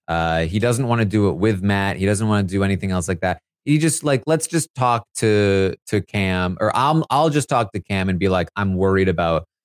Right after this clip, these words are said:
uh, what's happening.'" They can blame it on Felicia, um, and, uh, just, like, start the ball rolling because, again, Jared wants to make it seem like he was not on board to take out Red so that Cam doesn't target him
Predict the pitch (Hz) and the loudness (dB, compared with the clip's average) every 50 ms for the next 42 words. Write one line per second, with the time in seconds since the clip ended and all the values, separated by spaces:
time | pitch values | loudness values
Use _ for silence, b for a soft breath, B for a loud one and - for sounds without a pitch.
0 | _ _ _ _ _ 87 87 85 80 82 80 - - 104 104 98 - - 101 95 | _ _ _ _ _ -2 -2 0 0 0 -2 -2 -2 -2 -2 -4 -2 -2 0 2
1 | 92 90 90 87 85 _ _ _ _ - 98 92 - 95 85 101 104 107 107 110 | 2 2 0 -2 -4 _ _ _ _ -4 -4 -2 -2 -2 -2 0 2 2 2 2
2 | 95 90 85 82 - 90 87 101 131 139 131 - - 131 123 123 123 120 113 113 | 0 0 -2 -4 -6 -4 0 0 2 2 0 0 0 0 2 2 2 0 -2 -4
3 | _ _ _ _ _ _ 95 95 92 92 92 92 90 92 92 92 - _ 101 101 | _ _ _ _ _ _ -2 -2 0 0 0 0 0 0 0 -2 -2 _ -4 -2
4 | 98 98 95 95 95 92 92 92 92 92 85 - - - - 95 92 90 90 87 | 0 0 0 0 0 0 0 2 0 0 -2 -4 -6 -6 -4 -2 0 0 0 0
5 | 87 87 82 95 90 - - 95 92 90 80 - - - - 156 175 - - 156 | -2 -2 -2 -4 -4 -2 0 0 0 0 -2 -4 -4 -2 0 0 0 0 -2 -2
6 | 117 151 147 143 135 120 110 113 113 110 110 110 113 107 95 90 - 101 101 101 | 0 2 2 4 4 4 4 4 4 4 4 2 2 0 0 -2 -4 -4 -2 0
7 | 113 110 98 92 - 113 120 135 139 131 123 123 123 120 113 - - 110 110 113 | 0 0 0 0 0 2 2 4 2 2 2 2 0 0 -2 -4 -4 -2 0 0
8 | 107 - 104 87 - - 190 196 202 196 180 160 147 147 135 - - 139 131 120 | 0 -2 -2 -4 -2 0 0 2 2 2 2 2 2 0 -2 -2 -2 0 0 0
9 | 104 95 123 127 127 123 123 120 113 90 110 113 110 113 95 - - - 104 101 | 0 0 0 0 0 2 2 2 2 2 2 4 2 2 0 -2 -4 -2 -2 -2
10 | - 98 92 87 82 104 127 135 135 135 131 - _ _ _ _ _ - 107 101 | 0 0 0 0 0 0 2 2 2 0 -2 -4 _ _ _ _ _ -4 -4 -4
11 | - - - - 131 131 120 120 104 110 101 - - 104 101 92 90 - - - | -4 -4 -2 0 0 2 2 2 0 0 -2 -4 -2 -2 0 0 -2 -4 -4 -2
12 | 123 123 113 113 117 | 0 0 2 2 0